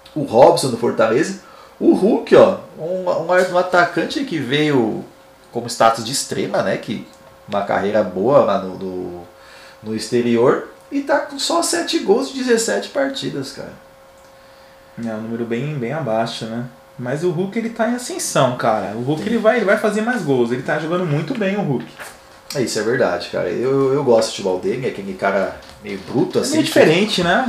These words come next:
Speaker 2: Dos
Speaker 1: Fortão, né, cara?
Speaker 2: dos
Speaker 1: O bicho
Speaker 2: do
Speaker 1: dá umas pancadas quando faz gol, né?
Speaker 2: E detalhe, eu assisti alguns jogos do Atlético.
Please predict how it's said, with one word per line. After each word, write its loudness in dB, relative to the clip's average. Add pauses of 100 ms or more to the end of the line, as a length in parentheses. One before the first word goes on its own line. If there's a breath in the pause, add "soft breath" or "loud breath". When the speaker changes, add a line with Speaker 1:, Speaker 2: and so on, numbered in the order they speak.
(120)
Speaker 2:
Dos -4
Speaker 1:
Fortão, 2
né, -2
cara? 4
Speaker 2:
dos -4
Speaker 1:
O -6
bicho -2
Speaker 2:
do 0
Speaker 1:
dá 2
umas -4
pancadas 0
quando -6
faz 2
gol, 0
né? -8
Speaker 2:
E -4
detalhe, 4
eu 6
assisti 2
alguns 4
jogos 4
do 2
Atlético. 0